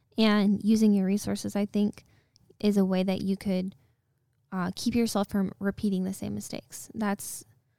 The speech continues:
it's a great way that you could escape failure or use failure, um,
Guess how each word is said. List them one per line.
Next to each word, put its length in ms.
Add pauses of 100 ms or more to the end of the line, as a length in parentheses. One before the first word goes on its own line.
(180)
it's 80
a 60
great 260
way 140
that 140
you 120
could 280 (140)
escape 580 (180)
failure 560
or 160
use 400
failure, 520 (540)
um, 560